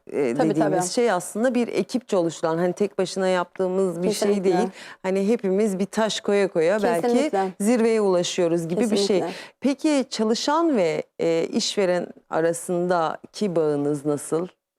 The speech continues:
Speaker 2: Ya aslında benim personelimle aramdaki, e, bağımız o kadar güçlü ki hiçbir zaman ben onlara böyle bir işveren, bir patron ilişkisi içerisinde olmadık. Aynı zamanda ben eşimle de beraber çalıştığım için hep böyle ekipçek, bir ailece gibiyiz. Yani,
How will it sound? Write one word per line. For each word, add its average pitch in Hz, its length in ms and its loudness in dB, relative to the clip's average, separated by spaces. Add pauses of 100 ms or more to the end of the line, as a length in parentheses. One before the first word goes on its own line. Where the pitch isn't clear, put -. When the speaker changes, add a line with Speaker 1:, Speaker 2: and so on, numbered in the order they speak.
(260)
Speaker 2:
Ya 269 140 0
aslında 320 280 -2
benim 349 140 2
personelimle 330 600 0
aramdaki, 320 680 0 (440)
e, 247 220 2 (100)
bağımız 285 340 2
o 320 60 0
kadar 294 260 0
güçlü 302 260 0
ki 285 120 -2
hiçbir 285 140 -2
zaman 285 280 2
ben 277 100 2
onlara 277 340 2
böyle 277 180 2
bir - 80 -2
işveren, 269 460 0
bir 277 60 2
patron 277 380 -2
ilişkisi 269 380 -2
içerisinde 277 460 0
olmadık. 254 340 0
Aynı 262 220 2
zamanda 320 380 2
ben 233 100 2
eşimle 254 360 0
de 247 100 0
beraber 247 340 2
çalıştığım 269 480 -2
için 185 200 -2 (420)
hep 330 140 -2 (340)
böyle 285 180 2
ekipçek, 247 540 -2
bir 262 100 -2
ailece 240 440 2
gibiyiz. 180 360 -2
Yani, 240 400 2